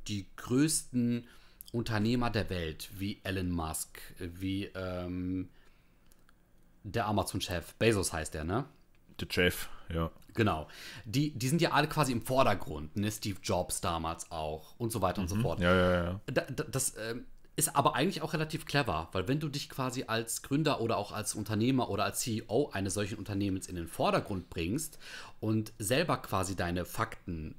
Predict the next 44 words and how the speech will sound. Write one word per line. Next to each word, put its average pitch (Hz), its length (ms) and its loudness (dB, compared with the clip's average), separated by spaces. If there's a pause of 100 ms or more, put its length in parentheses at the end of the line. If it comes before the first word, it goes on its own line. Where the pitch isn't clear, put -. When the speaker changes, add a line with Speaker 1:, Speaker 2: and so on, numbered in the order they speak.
Speaker 1:
der 92 320 -2
Öffentlichkeit 104 540 -6
präsentierst, 87 720 -2 (440)
dann 110 140 4
hinterfragen 151 640 2
die 90 80 0
Leute 82 260 -2
auch 73 80 -6
nicht 87 140 -8
so 85 100 -10
viel. 80 320 -12 (100)
Das - 140 -6
ist 110 140 -4
sehr 131 80 2
clever 120 320 -4
gewählt. 104 460 0 (960)
Ähm, 107 380 2
früher 170 260 6
war 185 80 6
das 170 140 0
aber 120 120 2
so 120 120 0
anders 160 380 0
und - 360 -4
das - 360 -6 (100)
zieht 135 260 -4
sich - 160 -8
quasi, 110 760 -2
diese 107 220 -2
Strukturen, 135 680 2
äh, 95 160 0
die 98 100 -6
die 104 180 -6
ifra 107 220 -4
besitzt, 101 440 -4
ziehen 117 200 0
sich 104 160 -6
bis 98 140 -4
heute 120 280 4
noch 104 260 0
aus 98 220 -2
den 92 220 -2
damaligen 104 540 2
Gründungsjahren 92 880 0